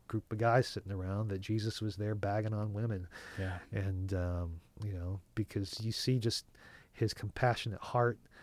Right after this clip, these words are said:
Speaker 1: towards them and how he treated them and how he treated them better than their society. And, um, yeah, that, that the, the agape thing to do is, is to, is even when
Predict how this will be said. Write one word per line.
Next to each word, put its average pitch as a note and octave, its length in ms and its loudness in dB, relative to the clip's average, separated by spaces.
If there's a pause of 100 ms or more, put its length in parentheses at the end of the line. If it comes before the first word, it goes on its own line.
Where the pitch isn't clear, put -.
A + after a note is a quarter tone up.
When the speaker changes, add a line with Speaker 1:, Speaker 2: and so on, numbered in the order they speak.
(240)
Speaker 1:
towards A#2+ 480 4
them A2 180 4
and G2+ 100 0
how G#2 160 0
he G2+ 200 0
treated C3 420 6
them A2+ 180 2
and G2 100 -4
how G#2+ 160 -2
he A#2+ 140 0
treated A#2+ 300 2
them F#2+ 240 -2
better B2 340 6
than G#2+ 360 0 (580)
their G#2 160 2
society. A2 840 4 (100)
And, G2+ 400 -2
um, F#2 420 -2 (1400)
yeah, A#2+ 240 8 (160)
that, B2 280 -2
that G#2+ 140 2 (460)
the, A2+ 220 4
the A2 360 2 (220)
agape B2 500 6
thing C3+ 220 2
to B2 100 -2
do B2+ 280 4
is, F#2+ 340 -4
is F#2+ 280 -4
to, F2+ 380 -4 (140)
is G2+ 220 -6 (120)
even A#2 260 0
when A#2+ 280 0